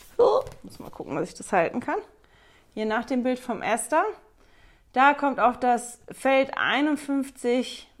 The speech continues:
Maleachi hin, der Prophet. Und dann kommt daneben, ich muss gucken, dass ich das richtig mache, Griechenland, der Aufkleber Griechenland und dann Rom.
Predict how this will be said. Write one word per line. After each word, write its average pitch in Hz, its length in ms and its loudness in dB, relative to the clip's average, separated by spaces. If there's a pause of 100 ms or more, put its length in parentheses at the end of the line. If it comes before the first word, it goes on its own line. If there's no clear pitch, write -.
(180)
Maleachi 220 800 4
hin, 269 400 0
der 240 120 6
Prophet. 226 800 4 (460)
Und 220 120 -2
dann 262 140 8
kommt 294 260 6
daneben, 269 460 8
ich - 140 -10
muss - 160 -10
gucken, 277 280 0
dass 262 100 -2
ich 220 120 -8
das - 180 -8
richtig 254 380 -8
mache, 269 340 0 (880)
Griechenland, 311 1200 2 (320)
der - 180 -4
Aufkleber 233 500 0
Griechenland 311 840 -4
und 226 260 -6
dann 240 200 2
Rom. 262 460 2